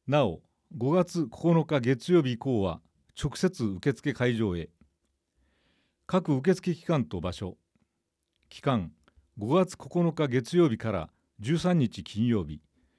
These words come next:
午前九時から午後五時。場所、市役所三階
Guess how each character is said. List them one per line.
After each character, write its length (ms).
午 160
前 200
九 160
時 120
か 140
ら 180
午 140
後 160
五 140
時。 180
場 200
所、 260
市 220
役 180
所 140
三 240
階 320